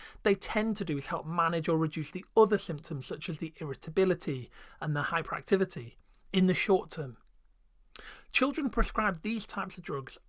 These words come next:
are reviewed on a, a sort of four-week basis, and if there's no clinically important response, then treatment is just stopped. So, arguably,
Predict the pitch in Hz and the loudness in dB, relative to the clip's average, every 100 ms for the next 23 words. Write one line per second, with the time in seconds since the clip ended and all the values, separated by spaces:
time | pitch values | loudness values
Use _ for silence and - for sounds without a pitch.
0 | _ 165 156 147 151 165 165 170 170 165 | _ 2 4 2 0 0 0 2 2 2
1 | 165 - - - - 220 190 196 - - | 0 -4 -10 -10 -2 2 2 0 -2 0
2 | 165 156 123 160 160 - 175 202 202 214 | 0 -2 -10 -6 -4 -2 2 4 4 4
3 | 220 - - - 233 294 - - 160 151 | 0 -10 -12 -6 -6 -6 -6 -2 0 0
4 | 151 151 - 151 - 151 127 160 - 165 | 0 -4 -4 -10 -8 -8 -8 -14 -2 2
5 | 156 147 - 151 143 139 143 - - - | 2 0 -2 -6 -6 -8 -10 -8 -8 -10
6 | - - _ _ _ _ _ _ - 185 | -18 -20 _ _ _ _ _ _ -8 0
7 | 190 190 220 _ _ - - 277 233 185 | 0 0 -8 _ _ -16 -6 -4 -4 -4
8 | 143 120 | -4 -8